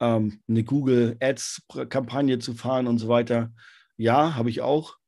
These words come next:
Ne, ich zahle im Monat, ähm, ich darf hier Zahlen nennen, oder?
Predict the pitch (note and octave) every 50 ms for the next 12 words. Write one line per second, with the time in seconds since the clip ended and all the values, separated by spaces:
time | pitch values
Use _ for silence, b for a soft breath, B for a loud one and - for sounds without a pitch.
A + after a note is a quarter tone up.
0 | b b b b b b b - B2+ C#3+ D3+ D3 C3 A#2 - - - C#3 C#3 C#3+
1 | C#3+ C#3+ C#3 C#3 C3+ C#3+ C#3 C3+ C3+ A#2+ - - - - - C3 B2+ B2+ B2 A#2
2 | A2+ A2+ _ _ _ - C3 A#2+ A#2 - B2+ G#2 A2 G#2+ - - A#2+ A#2 G#2+ G#2
3 | G#2 G2+ G2+ G#2+ A2+ C3 D#3 E3 D3+